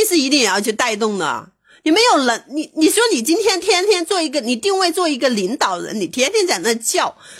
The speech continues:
那你呢？你自用能力，各位，自用是不是一种能力？自用也绝对是一种能力的了。那很多的人呢，来了以后呢，就匆匆忙忙的冲啊、杀呀、上啊，然后急死了。哎呦，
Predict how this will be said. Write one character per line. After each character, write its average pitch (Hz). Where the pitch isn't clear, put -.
那 370
你 277
呢？ 269
你 226
自 392
用 381
能 226
力， -
各 427
位， 440
自 440
用 427
是 403
不 392
是 349
一 320
种 226
能 160
力？ 170
自 -
用 427
也 220
绝 180
对 302
是 359
一 359
种 196
能 175
力 214
的 185
了。 170
那 330
很 214
多 320
的 277
人 180
呢， 240
来 202
了 302
以 247
后 254
呢， 247
就 262
匆 370
匆 359
忙 226
忙 208
的 208
冲 320
啊、 285
杀 -
呀、 277
上 294
啊， 247
然 226
后 403
急 269
死 -
了。 180
哎 160
呦， 320